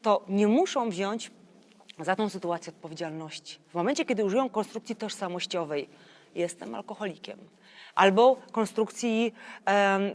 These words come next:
która podpina ich problem pod chor-, pod, pod kategorię chorób, czyli, e, „cierpię na chorobę alkoholową”, wówczas to jest taki moment graniczny, który mówi: „Biorę odpowiedzialność za to, co się dzieje i coś z tym robię,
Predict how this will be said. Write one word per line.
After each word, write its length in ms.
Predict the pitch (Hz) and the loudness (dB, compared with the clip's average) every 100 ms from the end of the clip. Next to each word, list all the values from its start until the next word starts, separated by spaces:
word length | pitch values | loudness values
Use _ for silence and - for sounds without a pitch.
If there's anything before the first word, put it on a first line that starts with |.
| - | -6
która 180 | - 196 | -4 -2
podpina 720 | 226 - 285 285 190 143 143 - - - _ _ _ _ _ _ | -2 2 8 8 6 0 -6 -18 -20 -20 _ _ _ _ _ _
ich 140 | 214 | -4
problem 440 | - 208 185 180 170 | 2 2 4 2 2
pod 260 | 185 180 | -2 -4
chor-, 300 | - 185 175 | -2 0 0
pod, 160 | 180 196 | -2 -6
pod 220 | - 185 | -4 -6
kategorię 440 | 180 190 185 190 185 | -4 -2 2 2 2
chorób, 440 | 185 165 160 - - | -2 -4 -4 -8 -10
czyli, 280 | 196 165 - - - - - | -8 -8 -10 -20 -20 -20 -12
e, 440 | 170 170 160 165 - - | -8 -2 0 0 -2 -4
„cierpię 260 | - 202 185 | 0 0 0
na 80 | 175 | -2
chorobę 260 | 190 175 | -2 0
alkoholową”, 800 | 170 175 175 180 160 160 226 349 - - - - _ _ _ _ _ - | -2 -2 -8 -6 -4 -2 -2 -2 -8 -20 -20 -20 _ _ _ _ _ -6
wówczas 300 | 240 - 294 | -4 0 0
to 60 | 247 | 2
jest 80 | |
taki 200 | 233 - | 0 0
moment 320 | 208 254 294 208 | 2 4 4 4
graniczny, 520 | 208 202 220 - 214 | 4 4 0 -2 -6
który 240 | - 208 | -4 -2
mówi: 400 | 208 202 175 170 - - _ - | 0 0 0 -4 -6 -20 _ -18
„Biorę 320 | 151 233 247 | 4 6 6
odpowiedzialność 680 | 233 - 185 180 185 175 170 | 2 -4 -4 0 0 0 -6
za 80 | |
to, 100 | 170 | -8
co 100 | 165 | -10
się 160 | 165 170 | -10 -8
dzieje 420 | 156 165 180 269 269 - | -4 -2 -2 -4 -8 -14
i 60 | 185 | -8
coś 260 | - 190 | -6 -6
z 60 | - | -6
tym 140 | 208 | -6
robię, 280 | 160 143 208 | -4 -2 0